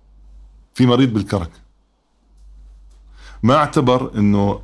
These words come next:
هاي المناسبة يعني أهم من حياة إنسان آخر. لا، حياة إنسان آخر أهم من أي مناسبة. هذا أيضًا في مجال عملك.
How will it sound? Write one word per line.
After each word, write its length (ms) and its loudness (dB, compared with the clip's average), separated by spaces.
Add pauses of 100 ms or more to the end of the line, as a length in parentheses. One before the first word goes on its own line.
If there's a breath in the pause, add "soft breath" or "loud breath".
هاي 220 0
المناسبة 720 -2 (1120)
يعني 200 -8
أهم 480 0 (180)
من 160 0
حياة 400 -2
إنسان 400 -4
آخر. 380 -12 (1040)
لا، 160 -2
حياة 300 0
إنسان 280 -4
آخر 400 -6
أهم 140 0
من 140 -2
أي 140 -2
مناسبة. 540 -6 (720)
هذا 140 0
أيضًا 240 0
في 120 -4
مجال 320 0
عملك. 340 -4